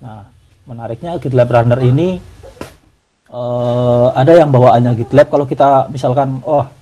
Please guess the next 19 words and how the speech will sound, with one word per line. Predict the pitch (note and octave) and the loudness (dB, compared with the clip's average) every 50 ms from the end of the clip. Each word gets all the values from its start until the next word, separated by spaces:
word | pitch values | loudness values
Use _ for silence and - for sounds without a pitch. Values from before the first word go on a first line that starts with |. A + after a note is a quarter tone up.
| _ - | _ -12
eh, | - A2 G#2+ A2 A2 A2 A2 A2 A2 A2 A#2+ _ _ _ _ _ _ _ _ _ _ _ _ _ _ _ _ _ _ _ _ _ | -8 -6 -6 -6 -6 -8 -10 -10 -12 -16 -18 _ _ _ _ _ _ _ _ _ _ _ _ _ _ _ _ _ _ _ _ _
belum | C3 C3 B2+ B2+ B2+ | -12 -10 -10 -8 -8
ada | A#2 A#2+ A#2+ A#2+ A#2 A#2 A#2 A#2 A#2 - | -6 -6 -6 -4 -4 -2 -2 -4 -4 -4
ini | B2 B2 C#3+ D3 C3 | -6 -6 -6 -6 -6
budget, | C3 B2+ A#2 - E3 - | -6 -6 -4 -4 -4 -4
misalkan | C#3+ B2+ B2+ C3 A#2 A#2 B2 B2+ C3 B2+ | -4 -6 -4 -4 -4 -4 -4 -4 -4 -6
kita | A#2+ - C#3 C#3+ | -6 -6 -6 -4
mau | C#3 B2+ A#2+ A#2 A#2+ B2 B2 B2 B2 B2 B2 A#2+ A#2+ | -4 -4 -4 -2 -2 -2 -2 -4 -4 -4 -4 -6 -6
deploy | A2+ A#2+ A2+ A#2 C3+ A#2+ A#2 A2+ | -6 -8 -8 -8 -8 -8 -8 -8
GitLab | B2 A#2+ B2 A#2 - | -10 -14 -14 -16 -16
sendiri, | - A2+ G#2 A2 A2+ B2+ | -18 -20 -18 -16 -14 -14
ya | B2+ A#2+ A2 G#2+ | -14 -14 -14 -16
udah | B2 G#2+ - | -16 -16 -18
kita | D3 C3+ D3 | -14 -12 -12
bisa | C#3 C3 - B2+ B2+ B2 | -12 -10 -10 -10 -8 -6
pakai | - A#2 - - B2+ | -8 -8 -8 -8 -12
gitlab | - - - A2+ A2 - - | -12 -10 -8 -8 -8 -8 -10
dot | G2+ F2+ - | -14 -16 -14
com. | _ B2+ C3+ D3 E3 E2+ | _ -10 -10 -10 -10 -14